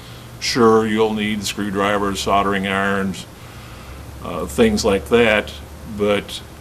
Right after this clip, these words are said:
I'd say your number one tool is to know where to look and to develop all of your contacts and your database of where to go look to get the right answer.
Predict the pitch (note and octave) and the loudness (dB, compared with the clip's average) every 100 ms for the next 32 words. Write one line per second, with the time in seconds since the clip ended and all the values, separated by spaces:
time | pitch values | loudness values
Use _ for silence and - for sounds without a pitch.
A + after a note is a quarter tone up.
0 | - - - - - A2+ - D3 B2 A2 | -18 -20 -20 -16 -2 -2 6 8 8 4
1 | A2+ C#3+ C3+ B2 C3 C3+ - A#2+ A#2 A2 | 2 2 2 2 2 2 2 4 6 4
2 | A2 G2+ - G2+ G#2+ A#2 A2+ A2 A2+ A2 | 2 -2 -4 -2 2 4 6 8 8 6
3 | A2 G2+ G#2+ A2+ - - - G2+ G2 G2 | -2 2 2 2 -2 -16 -12 -8 -8 -6
4 | G2 G2 G#2+ G#2 - - - G2 G2 F#2+ | -2 2 4 4 0 -12 -8 -2 0 0
5 | F#2 - G#2+ G2+ A#2+ G2+ G2 - - - | -4 0 2 2 0 0 0 -4 -10 -10
6 | - - - - - - G#2+ G2+ G2 F#2 | -18 -18 -18 -18 -18 -8 -2 0 0 2
7 | A2 A2 G#2 G#2 G#2 G#2 - G2+ G#2+ F#2+ | 4 4 4 4 2 0 -4 -2 -2 -2
8 | - - G2 C#3 E3 B2+ A2 G2+ G#2 G2+ | -6 -16 -2 4 6 6 2 2 2 -2
9 | G2+ G#2 G2+ G2 G2+ G2 F#2+ F#2+ E2+ | -4 -4 -2 0 0 0 -2 -6 -8